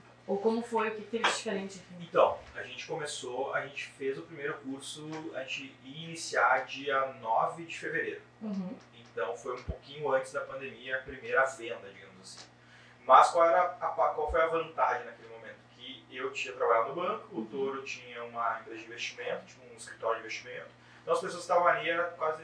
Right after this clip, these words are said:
Speaker 2: era praticamente part-time todo mundo.
Speaker 1: Uhum.
Speaker 2: Então, tipo, cada um tinha o seu negócio, era um segundo negócio. Então, quando a gente olhou ali e resolveu fazer, a gente fez uma venda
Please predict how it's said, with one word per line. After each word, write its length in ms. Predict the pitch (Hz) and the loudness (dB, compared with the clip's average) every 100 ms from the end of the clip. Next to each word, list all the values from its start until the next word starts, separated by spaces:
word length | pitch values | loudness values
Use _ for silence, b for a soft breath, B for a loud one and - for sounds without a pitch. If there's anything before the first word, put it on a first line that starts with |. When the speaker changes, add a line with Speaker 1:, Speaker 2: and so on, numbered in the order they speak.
| 143 | -4
Speaker 2:
era 160 | 143 139 | 0 0
praticamente 380 | 147 151 156 | -4 -8 -8
part-time 520 | - 156 - 151 147 143 | 0 0 2 -2 -2 -4
todo 120 | 147 156 | -14 -14
mundo. 180 | - - - - | -16 -18 -20 -14
Speaker 1:
Uhum. 200 | 202 185 - - - | -12 -12 -16 -20 -20
Speaker 2:
Então, 480 | - 170 165 170 - 160 170 - - - - - | 0 4 6 4 2 -8 -12 -16 -20 -20 -20 -20
tipo, 180 | - - | -12 4
cada 160 | 160 151 | 6 6
um 20 | |
tinha 120 | 151 | 2
o 20 | |
seu 140 | 165 170 | -2 0
negócio, 440 | 190 190 - 254 | 8 8 8 6
era 300 | 220 202 190 | 6 6 4
um 140 | 196 202 | 0 -8
segundo 400 | 196 165 165 175 | -8 -6 -6 -2
negócio. 440 | 180 - - - - B B B - | 2 4 2 -2 -16 B B B -20
Então, 400 | 131 147 160 - | 2 6 6 6
quando 220 | - 196 | 0 0
a 40 | 196 | -4
gente 360 | 185 - - - - | -6 -10 -12 -16 -4
olhou 460 | 151 139 131 123 123 | 4 4 4 2 2
ali 260 | 120 117 117 | 2 -2 -12
e 20 | |
resolveu 280 | - 117 113 | -16 -12 -8
fazer, 460 | 131 131 131 139 - | 0 0 0 -2 -4
a 40 | |
gente 160 | 185 - | -8 -10
fez 200 | - 170 | -10 -8
uma 200 | 160 156 | 0 0
venda 400 | 151 147 147 143 | 0 -2 -2 -4